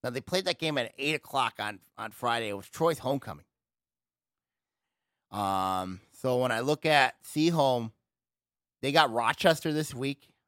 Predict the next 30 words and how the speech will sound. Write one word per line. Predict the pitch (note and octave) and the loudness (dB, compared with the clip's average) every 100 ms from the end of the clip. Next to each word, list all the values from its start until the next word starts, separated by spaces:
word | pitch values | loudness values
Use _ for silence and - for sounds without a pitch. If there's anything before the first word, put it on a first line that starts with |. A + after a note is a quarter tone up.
| _ | _
Um, | D#2+ F2 E2+ F2 E2+ D#2+ D#2 _ _ | -10 -8 -8 -10 -12 -14 -18 _ _
I | F2+ | -4
don't | B2+ D3+ C#3+ | 0 0 0
think | D3+ | -4
there's | C#3 C3+ | -4 -4
gonna | C3+ B2 | -4 -4
be | G#2+ | -6
any | A#2+ B2+ B2 | -4 -4 -2
issue | A2+ - G2 | -4 -6 -12
with | F2 | -14
them. | C#2+ A#1 - | -16 -20 -12
I | F2 | -10
really | A#2+ A#2 B2+ A#2+ | -6 -2 -2 -2
don't | A#2 G#2+ G2 | -4 -6 -8
think | G2+ F#2 | -12 -14
that. | - - - _ _ _ _ _ _ _ _ - | -14 -16 -16 _ _ _ _ _ _ _ _ -8
Um, | G#2 G2+ G#2 G#2 G2+ G2 F#2+ G2 _ _ _ _ _ _ _ _ _ _ _ _ _ _ | -6 -4 -2 -2 -4 -6 -8 -12 _ _ _ _ _ _ _ _ _ _ _ _ _ _
speaking | F#3 F3 D3+ | 0 2 4
of | D3 | 4
Rochester, | C#3 C#3+ C#3 D#3+ C#3+ - D3 C#3+ - _ _ _ _ _ _ _ _ _ _ _ _ | 6 6 4 2 0 0 -2 -2 -4 _ _ _ _ _ _ _ _ _ _ _ _
you | C3+ | -2
know, | C3+ C3 - _ _ _ _ _ _ | 0 0 -4 _ _ _ _ _ _
I | - E3+ | -4 0
can | G3 | 4
understand | F#3 F#3 D#3 - E3 D3+ | 4 2 -2 0 2 6
Rochester's | C#3+ C#3 D#3 C#3+ C3 - | 6 6 2 -8 -10 -12
played | - B2+ A#2 | -6 -4 -4
three | B2 B2+ | -6 -6
tough | A#2+ B2+ A2 - - | -4 -2 -4 -6 -12
opponents. | E2+ D2 - | -12 -12 -18